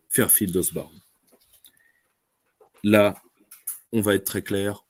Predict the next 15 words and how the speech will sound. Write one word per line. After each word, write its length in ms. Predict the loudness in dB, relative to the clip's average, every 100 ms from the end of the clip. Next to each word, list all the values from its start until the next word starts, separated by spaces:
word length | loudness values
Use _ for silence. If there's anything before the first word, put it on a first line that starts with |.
| _
le 160 | 4 8
logiciel 560 | 8 6 4 2 2 -2
se 140 | -2
met 100 | -2
en 120 | -6
place. 360 | -8 -4 -4 -4 -16 2
Le 120 | 6
logiciel 720 | 6 4 0 2 2 0 -2 _
repose 360 | -4 -2 -2 -2
sur 200 | -8 -2
quoi ? 300 | -2 -2 -6 _ _ _ _
Les 280 | 4 4 4
idées 200 | 2 2
néo-malthusiennes, 880 | 4 0 2 -2 -4 -6 -4 -6 -10
c'est-à-dire 680 | -6 -6 -4 -4 -2 -2 -2